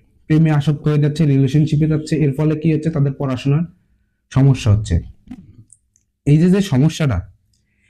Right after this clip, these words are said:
এই সমস্যাটা আসলে একটা পারিবারিক সমস্যা আমি ব-, যদি বলি, কারণ একজন শিক্ষক, একজন শিক্ষক সে কখনোই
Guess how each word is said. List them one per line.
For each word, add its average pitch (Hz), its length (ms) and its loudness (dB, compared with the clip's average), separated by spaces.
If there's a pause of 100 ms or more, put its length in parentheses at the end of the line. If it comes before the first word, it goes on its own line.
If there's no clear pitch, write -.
(100)
এই 160 160 4
সমস্যাটা 170 720 0
আসলে 160 560 -2 (540)
একটা 143 180 -4
পারিবারিক 127 500 -2
সমস্যা 87 460 0 (540)
আমি 135 180 4
ব-, 131 200 0
যদি 131 200 2
বলি, 87 360 0 (360)
কারণ 160 340 -4 (200)
একজন 147 360 0
শিক্ষক, 156 580 -8 (880)
একজন 156 320 2
শিক্ষক 170 540 -2
সে - 220 0
কখনোই 175 560 -2